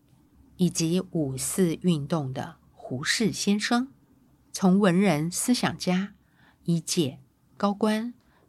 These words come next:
到富商巨贾，我虽然知道安徽有许多伟大影响中国甚至中华民国的人物，但是没想到竟然多得令我吃惊。这才理解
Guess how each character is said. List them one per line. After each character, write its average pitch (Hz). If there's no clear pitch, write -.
到 143
富 -
商 202
巨 233
贾， -
我 165
虽 330
然 185
知 196
道 185
安 180
徽 175
有 147
许 -
多 156
伟 147
大 147
影 127
响 185
中 202
国 139
甚 -
至 143
中 262
华 151
民 165
国 147
的 165
人 131
物， 147
但 277
是 -
没 196
想 151
到 165
竟 175
然 143
多 180
得 165
令 175
我 143
吃 -
惊。 240
这 294
才 185
理 151
解 139